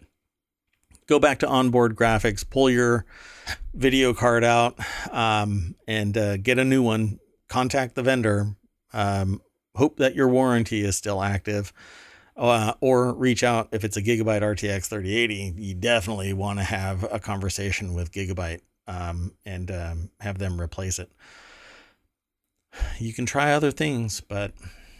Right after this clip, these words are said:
if you're playing the game when it happens, good luck.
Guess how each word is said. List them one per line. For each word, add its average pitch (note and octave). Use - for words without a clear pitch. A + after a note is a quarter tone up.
if A#2+
you're C3
playing C3+
the C3+
game C3+
when G#2+
it A#2+
happens, G2+
good G#2+
luck. G2+